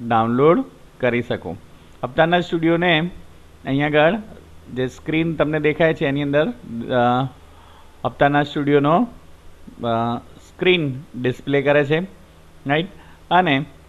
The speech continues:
તમે અપતાના સ્ટુડિયોને કેવી રીતે ડાઉનલોડ કરવું એના વિશે એક મેં વીડિયો બનાવ્યો છે, તો એ વીડિયોને પણ તમે રિફર કરી શકો અને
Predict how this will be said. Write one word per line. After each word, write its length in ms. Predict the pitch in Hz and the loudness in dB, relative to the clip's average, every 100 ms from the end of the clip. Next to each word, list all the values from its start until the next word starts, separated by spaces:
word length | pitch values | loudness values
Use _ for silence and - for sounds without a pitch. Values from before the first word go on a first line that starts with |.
| - - - - - - - - - | -20 -20 -20 -20 -20 -20 -20 -12 -4
તમે 400 | 143 156 151 160 - - - - - - - - | -2 -2 -2 -6 -14 -20 -20 -20 -20 -20 -14 -8
અપતાના 420 | 127 - 156 165 | -4 -2 0 0
સ્ટુડિયોને 540 | 165 160 147 151 151 151 | -2 -2 0 0 0 0
કેવી 260 | 147 147 | 0 0
રીતે 180 | 151 175 | 2 2
ડાઉનલોડ 440 | 147 139 143 156 151 | 4 4 4 0 2
કરવું 360 | 156 139 139 139 - - | 2 2 -2 -8 -20 -8
એના 200 | 143 143 | -2 0
વિશે 440 | 147 143 - 151 156 | 2 0 4 4 4
એક 320 | 156 143 135 | 2 -4 -2
મેં 160 | 139 135 | -2 0
વીડિયો 280 | 131 139 | 2 2
બનાવ્યો 320 | 143 143 147 139 | 2 2 0 0
છે, 180 | 147 | 0
તો 280 | 139 139 143 | 2 2 2
એ 200 | 160 147 | 0 -2
વીડિયોને 520 | 131 127 131 135 139 | 0 0 0 2 0
પણ 380 | 135 139 143 170 - - | 0 0 0 -2 -8 -8
તમે 340 | 117 123 202 - - 127 | -4 -2 -2 -6 -14 -6
રિફર 500 | 117 120 143 170 240 - - | -4 2 2 2 -2 -12 -8
કરી 200 | 135 139 | -4 -2
શકો 400 | 135 131 110 98 - - - - - | -2 -4 -4 -8 -8 -20 -20 -14 -4
અને 360 | 151 165 131 | 0 0 0